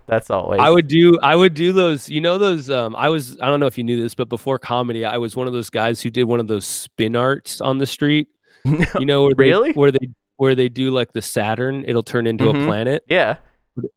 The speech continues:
Speaker 2: It always was that word.
Speaker 1: <laughs> Oh, oh, I see. <laughs>
Speaker 2: Like, the rings of Saturn were that word.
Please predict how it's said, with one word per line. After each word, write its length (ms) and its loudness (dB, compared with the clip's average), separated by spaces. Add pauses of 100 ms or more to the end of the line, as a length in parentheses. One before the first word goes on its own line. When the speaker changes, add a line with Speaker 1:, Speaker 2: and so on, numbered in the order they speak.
(140)
Speaker 2:
It 100 -4
always 460 0
was 240 -6
that 260 -4
word. 320 -6 (680)
Speaker 1:
<laughs> 60 -2 (680)
Oh, 200 0
oh, 320 0
I 120 0
see. 260 -16 (140)
<laughs> 200 0 (1300)
Speaker 2:
Like, 200 0
the 140 4
rings 320 2
of 180 -2
Saturn 480 0
were 140 -2
that 240 -2
word. 300 -4